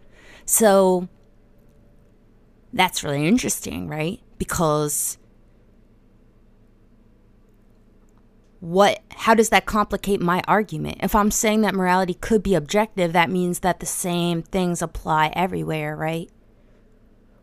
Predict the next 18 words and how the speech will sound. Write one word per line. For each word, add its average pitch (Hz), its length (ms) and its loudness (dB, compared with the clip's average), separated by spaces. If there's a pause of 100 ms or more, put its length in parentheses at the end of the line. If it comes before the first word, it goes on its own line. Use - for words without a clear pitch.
But 185 340 0 (2250)
the 196 60 0
definition 185 760 0
of 165 180 -2
morality, 170 920 0
was 180 180 -2
it 165 160 -6
just 165 400 -8
altered 180 520 -2
here 202 460 -2
when 196 140 -2
I 160 100 -6
considered 175 680 -6
the 185 80 -6
perspective 175 720 -6
of 170 160 -4
the 156 100 -4
mother, 196 720 0